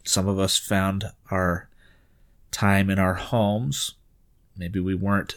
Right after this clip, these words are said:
in the office, or we weren't at work, or we weren't as active as we had once been in reactive mode. Now we have a little bit more time on our hands to look at the environment that we have around us.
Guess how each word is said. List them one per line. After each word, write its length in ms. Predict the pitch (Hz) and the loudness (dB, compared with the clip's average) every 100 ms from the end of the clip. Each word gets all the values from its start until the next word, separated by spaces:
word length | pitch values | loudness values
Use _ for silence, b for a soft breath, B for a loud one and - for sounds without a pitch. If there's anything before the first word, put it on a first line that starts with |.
| - | -10
in 200 | - 107 | -2 0
the 160 | 104 101 | 2 2
office, 580 | 92 95 - 104 95 - | 2 -2 -2 -4 -4 -8
or 80 | - | -6
we 140 | 80 | -6
weren't 300 | 80 95 87 | -4 -4 -4
at 200 | 92 - | -4 -4
work, 420 | 113 127 120 113 95 | 0 2 2 0 -6
or 80 | |
we 160 | 92 95 | -4 -4
weren't 340 | 95 104 101 - | 0 -2 -2 -6
as 300 | - 104 98 - | -4 -2 -2 -2
active 500 | 110 104 - 98 95 | -2 -2 -2 -6 -4
as 140 | 92 | -4
we 160 | 98 92 | -2 -2
had 280 | 92 87 - | -2 -4 -4
once 300 | 107 104 101 | -4 -2 -2
been 400 | - 101 107 101 | -2 -2 0 0
in 160 | 95 90 | 0 0
reactive 600 | 95 98 101 113 - 92 | 2 6 6 6 2 -2
mode. 280 | 92 90 98 | 0 0 2
Now 180 | 95 98 | 2 2
we 80 | |
have 120 | 98 95 | 2 2
a 40 | |
little 220 | 98 98 | 2 2
bit 160 | 90 90 | 0 0
more 120 | 92 | -2
time 300 | - 101 95 | -2 -2 0
on 100 | 90 | 0
our 100 | 85 | -2
hands 360 | - 98 90 - | -2 -2 -2 -2
to 240 | - 87 b b b b b b b b _ _ | 0 0 b b b b b b b b _ _
look 240 | - 110 113 | 2 6 6
at 160 | - | 4
the 100 | 107 | 4
environment 800 | 95 90 95 110 123 85 87 - - _ _ _ _ _ - | 2 2 4 6 6 4 2 0 -8 _ _ _ _ _ -8
that 100 | - | -2
we 100 | 98 | 2
have 140 | 95 | 2
around 340 | 90 95 107 82 | 2 2 2 0
us. 360 | - - - | -4 -8 -10